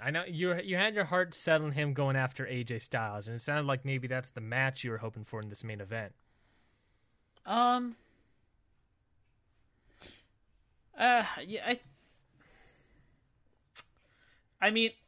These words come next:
Speaker 2: I
Speaker 1: Tell
Speaker 2: would
Speaker 1: me
Speaker 2: like
Speaker 1: what you're
Speaker 2: to, I
Speaker 1: thinking.
Speaker 2: mean,
Speaker 1: Tell me
Speaker 2: I
Speaker 1: what
Speaker 2: just
Speaker 1: you're
Speaker 2: wanna
Speaker 1: thinking,
Speaker 2: see
Speaker 1: buddy.
Speaker 2: Drew McIntyre beat the tar out of somebody.
Speaker 1: Okay.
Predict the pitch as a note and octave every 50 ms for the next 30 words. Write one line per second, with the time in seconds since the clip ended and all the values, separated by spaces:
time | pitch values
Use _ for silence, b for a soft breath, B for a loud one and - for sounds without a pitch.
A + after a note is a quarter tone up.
0 | _ - - F#3+ B3 D#4 F4 G3+ A#3 A3 G3+ - F#3+ F3 - - F#3+ F3+ F#3 F#3+
1 | F#3 F3 - C#3+ E3 E3+ G#3 F#3 D3 E3+ F3 E3 D#3+ D#3 - D3 - - C#3 C#3
2 | C#3 C3 B2+ - - - C#3+ B2+ B2+ B2 A#2+ C3 A#2+ - A#2+ - _ _ _ _
3 | _ - - D3 C#3 B2+ B2 B2 A2+ A2+ - - B2 A#2+ A#2+ B2 B2 B2 B2+ B2+
4 | B2+ b b b b b b b b b b b b _ _ _ _ _ _ _
5 | _ _ _ _ _ _ _ _ _ _ _ _ _ _ _ _ _ _ - _
6 | _ _ _ _ _ _ _ _ _ _ _ _ _ _ _ _ _ _ _ _
7 | - - _ _ _ - C3+ C#3+ D3+ C#3 - A2 G2+